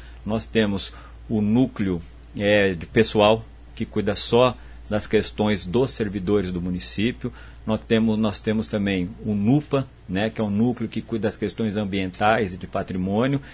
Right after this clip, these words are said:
e daí nós temos o nuresp, que é um núcleo que cuida do residual. Todas as matérias que elas não se enquadram em algum desses núcleos que eu citei anteriormente, elas vão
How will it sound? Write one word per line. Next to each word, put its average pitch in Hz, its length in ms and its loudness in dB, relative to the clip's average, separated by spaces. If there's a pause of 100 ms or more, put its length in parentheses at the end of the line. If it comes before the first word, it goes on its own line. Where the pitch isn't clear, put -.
(220)
e 131 60 -2
daí 131 200 4
nós 143 140 0
temos 143 260 -2
o 143 60 2
nuresp, 120 640 4
que - 80 -2
é 113 40 6
um 113 80 4
núcleo 135 460 4
que 135 140 -4
cuida 127 320 0
do 123 100 2
residual. 113 720 2 (400)
Todas 160 360 2
as 135 120 0
matérias 104 680 2
que - 160 0
elas 104 240 0
não 117 240 0
se - 160 -4
enquadram 104 580 2
em 104 40 -2
algum 104 260 0
desses 120 380 -2
núcleos 101 400 -2
que - 80 -2
eu 101 80 0
citei 107 440 -2
anteriormente, 98 840 0 (420)
elas 104 320 2
vão 110 320 2